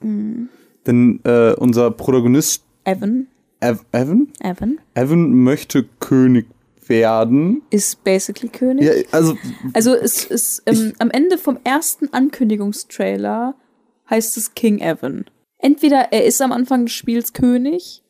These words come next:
Speaker 1: oder er ist halt der rechtmäßige König oder
Speaker 2: Aber
Speaker 1: er ist
Speaker 2: er muss,
Speaker 1: Prinz.
Speaker 2: ich kann mir halt vorstellen, dass er so Prinz unter-, äh, prinzmäßig unterwegs ist,
Speaker 1: Und
Speaker 2: vielleicht
Speaker 1: sich
Speaker 2: sein
Speaker 1: beweisen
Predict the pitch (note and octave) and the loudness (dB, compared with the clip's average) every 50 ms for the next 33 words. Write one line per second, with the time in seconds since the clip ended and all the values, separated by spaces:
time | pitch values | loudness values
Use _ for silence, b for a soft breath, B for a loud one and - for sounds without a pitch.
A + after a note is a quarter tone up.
0 | _ _ _ - - G#3 G3 - G3 - G3+ F#3+ F3 F3 F#3 F#3 - - G3+ G#3 | _ _ _ -4 0 0 2 2 2 0 -2 -4 -2 -4 -4 -6 -4 -6 -6 -4
1 | G#3+ - A#3+ A#3 B3 B3 - - C4+ C4 C4 C#4 D#4+ G4 - - - _ - - | -4 -4 -4 -6 -6 -6 -6 -4 -2 -2 -2 -2 -4 -6 -8 -12 -20 _ -4 -2
2 | - - A#2 A#2+ B2 A#2+ A#2+ B2+ C3+ C3+ G3+ F#3 G3+ A#3 F4+ G#4 - - - D#3+ | 0 0 2 2 4 4 4 4 4 4 2 2 2 2 2 0 -2 -4 -4 -4
3 | - - - G3+ G#3+ G#3+ F#3 F3 - - - E3+ F3 F3+ - E3+ D3 C#3+ C3+ B2+ | -4 0 2 4 6 6 4 4 2 0 0 0 0 2 0 0 0 0 2 2
4 | C3+ A#2 A2+ A#2 A2 G#2+ b b b b b _ - - - C3+ C#3+ E3 F#3 G3 | 0 2 2 2 0 0 b b b b b _ -8 -4 0 2 2 4 2 2
5 | - - - F3+ - F#3 - - C3+ - - - D#3 D#3+ F3+ E3+ - F#3 E3+ E3+ | 0 0 -2 0 0 0 0 2 0 0 0 -2 -2 -2 -2 0 0 0 0 0
6 | D#3+ E3 C3+ D#3+ D3+ E3 C#3+ C#3+ D3 - - D3+ C3+ - - _ - - G3+ E3 | 0 0 -2 -2 -2 -2 0 -2 -2 -2 -2 -8 -8 -8 -12 _ -4 -2 0 2
7 | - - - - G3 - E3 E3 E3 | 2 0 2 2 0 0 2 2 0